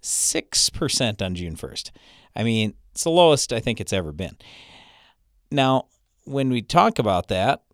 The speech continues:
okay, that means that all these acres that got planted in South Dakota, for example, the state that we farm in,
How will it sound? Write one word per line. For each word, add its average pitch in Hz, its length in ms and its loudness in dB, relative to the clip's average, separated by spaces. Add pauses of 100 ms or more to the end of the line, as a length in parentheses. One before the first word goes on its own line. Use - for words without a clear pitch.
okay, 120 240 2
that 120 200 4
means 113 380 0
that 104 200 0 (140)
all 117 160 2
these 107 180 0
acres 127 340 2
that 95 60 -6
got 104 160 -2
planted 120 380 -2
in 120 140 0
South 98 240 -2
Dakota, 95 360 -4
for 107 160 -6
example, 90 380 -8
the 120 100 -8
state - 280 -6
that - 80 -14
we 113 160 -4
farm 73 320 -6
in, 113 180 -10